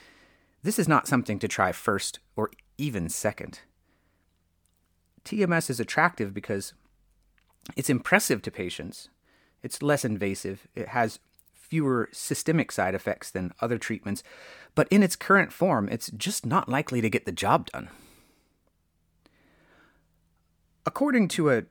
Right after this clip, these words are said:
two thousand nineteen systematic review of brain stimulation techniques published in Current Neuropharmacology, deep brain stimulation showed good results when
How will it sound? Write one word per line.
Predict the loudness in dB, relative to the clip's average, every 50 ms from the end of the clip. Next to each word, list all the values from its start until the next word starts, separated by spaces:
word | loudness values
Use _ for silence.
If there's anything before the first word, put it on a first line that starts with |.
| _ _ _ _ _ _ _ -10
two | -8 -4 0
thousand | 4 4 4 4 4 2 2
nineteen | 2 2 0 -2 -4 -4 -4 -2 -2 -2 -4 -6 -8 _ _ -10
systematic | -6 -6 -4 -2 0 2 2 2 2 0 -2
review | -4 -6 -4 -4 -4 -2 -2 -2
of | -4 -6 -8 -14 -20 -20 _ _ _ _ _ _ _ _ _ 0
brain | 2 4 4 4 4
stimulation | 2 0 0 0 0 0 -2 -2 -4 -4 -4
techniques | -4 -4 -6 -4 -6 -6 -6 -8 -8
published | -6 -6 -4 -4 -4 -6 -4 -4
in | -4 -4 -4 -6
Current | -8 -12 -12 -6 -2 0 0 0 0 -2 -8 _ _ _ _ _ _ _ -2
Neuropharmacology, | 0 2 4 4 2 2 0 -2 -2 -2 -4 -4 -4 -4 -4 -4 -6 -8 -12 -14 -14 _ _ _ _ _ _ _ _ _ _ _ _ _ _ _ _ _ _ _ _ _ _ _ _ _ _ _ _ -4
deep | 0 0 0 0 -2 -8 _ _
brain | -4 0 2 4 4 4 2 2
stimulation | 0 0 -2 -2 -2 -2 -4 -4 -4 -6 -8 -8 -8 -10
showed | -10 -10 -10 -8 -6 -4 -4 -2 -2 -2 -4 -6 -8 -4
good | -2 0 0
results | 0 0 0 2 2 2 2 2 0 -4 -8 -6
when | -6 -4 -4 -6